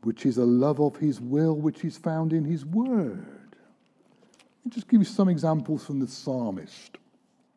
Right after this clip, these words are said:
"Blessed is the man who walks not in the counsel of the ungodly, nor stands in the path of sinners, nor sits in the seat of the scornful,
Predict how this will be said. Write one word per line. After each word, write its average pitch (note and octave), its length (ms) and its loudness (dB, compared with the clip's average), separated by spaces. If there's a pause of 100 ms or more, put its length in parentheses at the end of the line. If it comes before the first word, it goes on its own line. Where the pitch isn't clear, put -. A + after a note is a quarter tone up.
(680)
"Blessed G#3+ 360 12
is G3+ 140 12
the F#3 100 10
man G#3 300 12
who G3+ 140 12
walks E3+ 420 8
not G3 260 6
in F3+ 120 4
the D#3 80 0
counsel G#3+ 480 2
of B2 80 0
the A#2 100 2
ungodly, C3+ 760 2 (180)
nor A#2+ 200 0
stands G#3+ 440 10
in D3+ 100 2
the A#2 80 0
path B2+ 260 -8
of G2 140 -8
sinners, E3+ 440 2
nor C3+ 180 0
sits - 380 2
in C#3+ 120 2
the B2+ 100 0
seat A#3 340 6
of B2+ 100 2
the G#2+ 120 -2
scornful, D#3+ 840 0